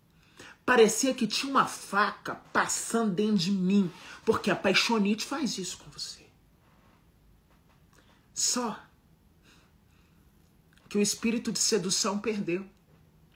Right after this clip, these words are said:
O próprio Deus, foi um tempo, foi um processo, ó, processo.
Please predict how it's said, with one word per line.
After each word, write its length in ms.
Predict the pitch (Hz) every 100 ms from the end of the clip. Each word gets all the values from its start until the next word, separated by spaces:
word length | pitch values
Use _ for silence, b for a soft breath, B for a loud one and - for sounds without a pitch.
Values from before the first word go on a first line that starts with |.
| B B B B
O 80 | -
próprio 500 | - - 302 - 269
Deus, 760 | 196 160 202 208 175 - - - _
foi 240 | - 294 494
um 140 | 523
tempo, 380 | - 214 262 190
foi 180 | - 202
um 60 |
processo, 920 | 208 240 - - 165 165 - - - -
ó, 400 | - 160 226 302 - - _ 1077 1077 1077 1077 1077 1077 988 - _ -
processo. 800 | - - - - - - -